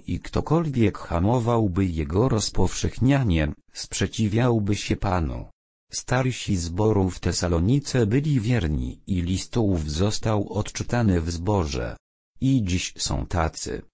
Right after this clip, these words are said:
którzy potrzebują podobnej przestrogi. Niektórzy kaznodzieje dostrzegają w boskim planie wieków światło na czasie dla wiernych pańskich,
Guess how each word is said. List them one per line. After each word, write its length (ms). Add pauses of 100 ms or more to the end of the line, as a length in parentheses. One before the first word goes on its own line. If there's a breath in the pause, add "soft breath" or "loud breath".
(140)
którzy 400
potrzebują 880
podobnej 680
przestrogi. 920 (460)
Niektórzy 580
kaznodzieje 920
dostrzegają 920
w 80
boskim 640
planie 460
wieków 520
światło 640
na 160
czasie 480
dla 280
wiernych 520
pańskich, 840